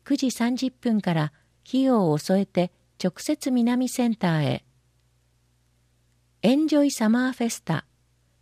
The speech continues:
舞田中学校の吹奏楽部の演奏と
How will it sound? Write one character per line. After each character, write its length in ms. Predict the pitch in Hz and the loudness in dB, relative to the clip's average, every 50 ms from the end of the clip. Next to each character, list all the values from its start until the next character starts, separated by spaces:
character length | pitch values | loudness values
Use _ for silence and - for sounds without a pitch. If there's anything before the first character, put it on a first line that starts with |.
| _ _ _ _ - | _ _ _ _ -2
舞 220 | 185 202 247 285 | 0 0 0 0
田 160 | - 320 311 - | 0 -2 -4 -2
中 220 | - 311 302 302 | -2 -2 -2 0
学 240 | 294 294 294 - - | 0 -2 -2 -4 -4
校 220 | - 240 220 190 | -2 0 0 2
の 140 | 170 151 160 | 2 0 0
吹 280 | 156 - - 240 269 277 | -2 -2 0 0 0 0
奏 240 | - 285 269 269 | -2 -2 -2 -2
楽 260 | 269 269 277 - - 190 | -2 -4 -6 -6 -4 -2
部 140 | 190 185 | 0 0
の 160 | 170 151 139 143 | 0 0 0 0
演 160 | 170 185 202 | 0 0 -2
奏 260 | - - 202 196 190 | -2 -2 -2 -2 -2
と 240 | - - 180 180 | -2 -2 -4 -4